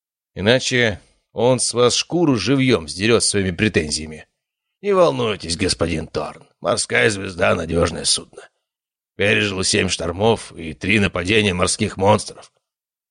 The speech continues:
«А четвёртое переживёт?» — поинтересовался я.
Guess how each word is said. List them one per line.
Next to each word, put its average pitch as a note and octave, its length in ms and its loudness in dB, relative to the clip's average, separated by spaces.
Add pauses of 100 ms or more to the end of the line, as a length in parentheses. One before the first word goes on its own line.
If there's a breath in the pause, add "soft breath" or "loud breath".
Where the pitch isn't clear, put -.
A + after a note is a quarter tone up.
(140)
«А F#2 120 -2
четвёртое G#2+ 540 2
переживёт?» — G2+ 640 2 (260)
поинтересовался E2 760 -6
я. D2+ 200 -16